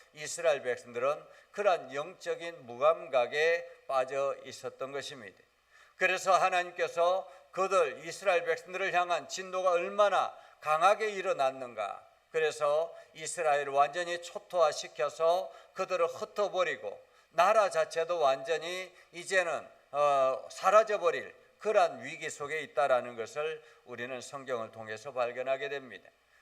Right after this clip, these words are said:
그러면서 오늘 이스라엘 사람들, 이스라엘 사람들이 하나님을 인식하지 못했지만 하나님은 그 모든 것을 알고 계신다라는 것, 보고 계신다라는 것을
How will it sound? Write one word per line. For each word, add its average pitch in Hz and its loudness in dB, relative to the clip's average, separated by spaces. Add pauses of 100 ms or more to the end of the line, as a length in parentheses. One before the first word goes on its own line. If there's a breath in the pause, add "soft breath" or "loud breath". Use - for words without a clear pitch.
(120 soft breath)
그러면서 147 -4
오늘 156 -2 (360 loud breath)
이스라엘 143 0
사람들, 139 -2 (580 soft breath)
이스라엘 165 0
사람들이 156 -2 (180 soft breath)
하나님을 170 -2
인식하지 180 -2
못했지만 143 -4 (240 loud breath)
하나님은 175 0
그 170 -4
모든 147 0
것을 170 0 (220 loud breath)
알고 190 2
계신다라는 156 2
것, 101 -12 (400 soft breath)
보고 190 0
계신다라는 160 4
것을 156 -2